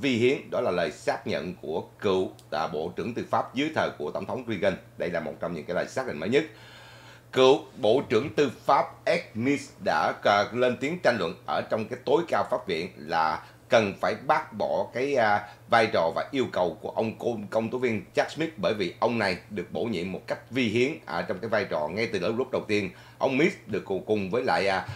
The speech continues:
giáo sư trường luật, à, giáo sư về luật là Stephen, à, Calabresi cùng với lại, à, giáo sư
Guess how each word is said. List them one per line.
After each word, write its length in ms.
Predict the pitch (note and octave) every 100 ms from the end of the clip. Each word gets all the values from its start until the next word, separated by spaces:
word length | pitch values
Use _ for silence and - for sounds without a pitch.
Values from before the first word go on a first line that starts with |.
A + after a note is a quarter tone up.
| -
giáo 300 | - F#2 B2+
sư 280 | D#3+ C#3+ B2 G#2+
trường 220 | G#2 F#2
luật, 140 | F#2+ F#2+ - -
à, 280 | D#2 D#2+
giáo 220 | E2 F#2+ E3
sư 140 | B2+ G2+
về 100 | F2+
luật 160 | F#2+ F#2+ D#2+
là 320 | F2 E2+ E2 -
Stephen, 500 | C3 B2 A2+ G#2+ F2+ -
à, 400 | - F2 F2+ D#2+ - - -
Calabresi 1120 | - A#2 A2+ G#2+ - A#2+ - A2+ A2 - A2+ F2+
cùng 240 | - F#2+ F#2
với 180 | G#2+ C3
lại, 280 | F2+ E2
à, 200 | F#2 E2+ - - -
giáo 180 | A#2
sư 180 | D#3+ C3